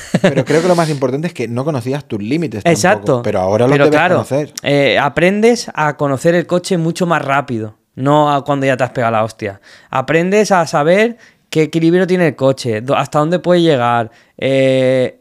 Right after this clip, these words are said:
Speaker 1: vas con otro tipo de perfil de gente, eh,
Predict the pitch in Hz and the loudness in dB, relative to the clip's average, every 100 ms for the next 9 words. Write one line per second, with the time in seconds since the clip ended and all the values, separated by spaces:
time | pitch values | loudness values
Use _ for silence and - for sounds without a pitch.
0 | - 143 135 135 - 190 180 170 170 175 | -10 -6 -4 -4 -2 -2 -2 -4 -4 0
1 | 165 147 143 - 156 156 135 156 156 - | 0 0 -4 -2 0 0 0 0 -2 -4
2 | 117 110 - _ _ - 123 123 123 120 | -6 -8 -20 _ _ -2 0 2 2 0
3 | 120 120 120 | 0 0 -2